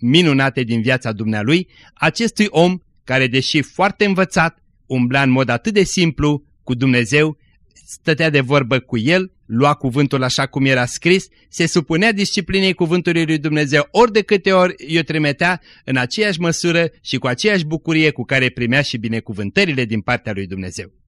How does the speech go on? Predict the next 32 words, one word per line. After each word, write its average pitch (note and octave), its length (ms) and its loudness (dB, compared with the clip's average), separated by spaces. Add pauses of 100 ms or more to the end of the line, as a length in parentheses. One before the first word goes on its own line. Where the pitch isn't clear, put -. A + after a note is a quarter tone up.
(680)
Din F3+ 200 0
pățania B3+ 480 0
dumnealui F#3+ 580 0 (160)
putem D#3+ 280 -2
să D#3 140 -4
învățăm D3 380 -2
și C3+ 160 -4
noi C3+ 300 0 (200)
că C#3 120 -4
dacă C#3 240 -2
suntem D3 400 0
astăzi C3+ 360 -2
în C3 60 0
lipsă, B2+ 260 -4
s-ar D4+ 200 -2
putea G3+ 300 -2
să D#3+ 140 -6
fie D#3 200 -2
datorat C3+ 480 -2
și C3+ 100 -4
faptului C#3+ 600 -4 (200)
că - 80 -6
atunci G3+ 340 -2
când D#3+ 280 -2
Dumnezeu C#3+ 500 0
ne-a C3+ 140 0
dat, C#3 240 -2
nu A3 160 -2
am G#3 120 2
administrat C#3+ 840 -2
cum D3 140 -4
trebuia C#3 640 0